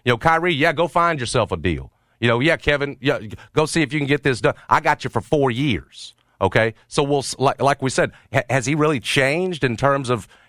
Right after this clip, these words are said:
you know, his willingness to n-, now he's gonna fold and say, "Okay, now I'm wi-," now, I mean, he's been playing hardball, so I got every indica-, I, I got every belief that he's willing to go to training camp with these guys.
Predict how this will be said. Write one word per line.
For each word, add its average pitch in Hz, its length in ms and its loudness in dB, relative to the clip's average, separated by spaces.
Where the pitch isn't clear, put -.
you 120 80 2
know, 113 100 4
his 127 240 0
willingness 147 600 0
to 117 260 0
n-, 123 160 -2
now 131 240 4
he's 143 120 -2
gonna 123 160 0
fold 151 600 0
and 120 120 -4
say, 135 200 2
"Okay, 131 260 0
now 131 200 2
I'm 131 80 -4
wi-," 139 180 -6
now, 139 140 2
I 123 200 -2
mean, 131 160 0
he's 123 160 0
been 180 140 0
playing 123 220 2
hardball, 92 560 0
so 135 100 0
I 139 80 2
got 175 160 2
every 131 220 0
indica-, 123 260 -2
I, 156 200 2
I 135 60 2
got 165 160 0
every 135 200 0
belief 131 300 -2
that 104 120 0
he's 180 160 -4
willing 131 160 0
to 120 60 -2
go 127 100 2
to 117 80 0
training 160 320 -2
camp 104 220 0
with 87 80 -2
these 87 160 -2
guys. 78 260 0